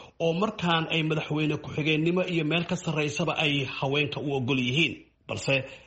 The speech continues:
dadka siyaasadda Maraykanka aad u lafagura shaki weyn ayay ka muujinayaan in Biden iyo Kamala Harris ay aqalka cad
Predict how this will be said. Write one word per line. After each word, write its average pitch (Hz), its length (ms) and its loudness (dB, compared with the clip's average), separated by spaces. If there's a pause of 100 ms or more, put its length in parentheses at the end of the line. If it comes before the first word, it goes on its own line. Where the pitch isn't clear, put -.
(280)
dadka 147 220 0
siyaasadda 131 500 0
Maraykanka 147 540 0
aad 160 400 2
u 165 80 -4
lafagura 143 480 -2 (360)
shaki - 360 -2
weyn 165 400 4
ayay 156 300 2 (100)
ka 175 80 -4
muujinayaan 135 800 0 (160)
in 156 180 2
Biden 139 320 2 (440)
iyo 139 180 -2
Kamala 131 300 0
Harris 120 300 0 (140)
ay 127 120 -2 (100)
aqalka 127 340 -2
cad 107 180 0